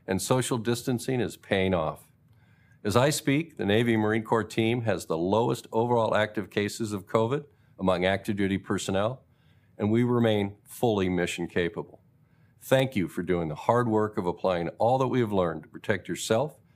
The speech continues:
and your shipmates from this relentless virus as you defend our nation. We can't let our guard down, though, especially as we approach flu season this fall.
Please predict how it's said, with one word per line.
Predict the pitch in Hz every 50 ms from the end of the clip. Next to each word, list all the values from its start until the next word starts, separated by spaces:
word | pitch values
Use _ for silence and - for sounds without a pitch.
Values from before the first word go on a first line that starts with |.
| _ _ _ _ -
and | 110 120 139
your | 139 127
shipmates | 127 - - 143 - - 85 76 73 - -
from | - - 87 87
this | 82 82 - -
relentless | 90 87 82 87 95 101 - - 104 90
virus | - 98 87 85 80 73 73 - - - - _ _ _ _ _ _ _ -
as | 101 92 80 90
you | 95 98 95
defend | 82 82 - - 87 82 78
our | 80 85 80
nation. | 80 80 80 80 - - - _ _ _ _ _ _ _ _ _ _ _ _ _ _ _ - -
We | 113
can't | - - 175 185 -
let | 160 160 160
our | 151 147
guard | 135 135 139 156 143
down, | 107 101 87 85 82 76
though, | 80 78 78 80 - _ _ _
especially | - - - - 135 139 139 - 135 117 113
as | 104 -
we | 110 104
approach | 95 92 - 107 98 92 -
flu | - - - 110 104 92
season | - - 92 87 80 85 87
this | 87 85 80 -
fall. | - - 85 76 71 76 -